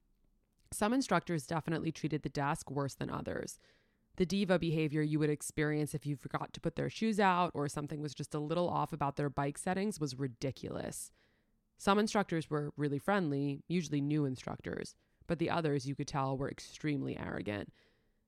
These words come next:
I had one instructor who on my first day demanded, my first day, demanded that I blow dry her shoes because they were sweaty from class.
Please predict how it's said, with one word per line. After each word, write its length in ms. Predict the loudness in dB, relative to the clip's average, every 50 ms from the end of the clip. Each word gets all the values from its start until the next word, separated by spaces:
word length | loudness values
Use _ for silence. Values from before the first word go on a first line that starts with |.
| _ _
I 80 | 0 2
had 180 | 4 4 4 4
one 220 | 4 2 2 2
instructor 480 | 2 0 0 0 0 0 0 0 0 0
who 160 | 0 0 0
on 120 | 0 0
my 120 | -2 -2 -4
first 380 | -4 -4 -2 -2 -2 -2 -2
day 140 | 0 0 0
demanded, 840 | 0 0 -2 -2 0 -2 -2 -2 -2 0 2 2 2 2 2 0 -4 _ _ _ _ _ _ _ _ _ _ _ _
my 160 | 0 0 0 0 6
first 360 | 8 10 12 10 10 8 4 2
day, 460 | 2 4 4 2 0 -2 -2 -4 -6 -8 _ -12 2
demanded 800 | 4 4 6 8 8 8 8 6 4 2 0 0 0 -2 -2 -6 -12 -20 -2 4
that 140 | 6 6 6
I 100 | 6 4
blow 480 | 4 4 4 6 6 8 8 8 6
dry 320 | 4 4 2 2 4 4 4
her 160 | 4 4 2
shoes 520 | 0 0 0 2 2 4 4 2 2 0
because 340 | 0 -4 0 2 0 0 2
they 100 | 2 2
were 160 | 2 2 0
sweaty 500 | -2 -2 -6 0 2 2 2 4 2 -2
from 240 | -2 -4 -4 -4 -4
class. 640 | -4 -4 -2 -2 0 0 0 -2 -4 -6 -8 -10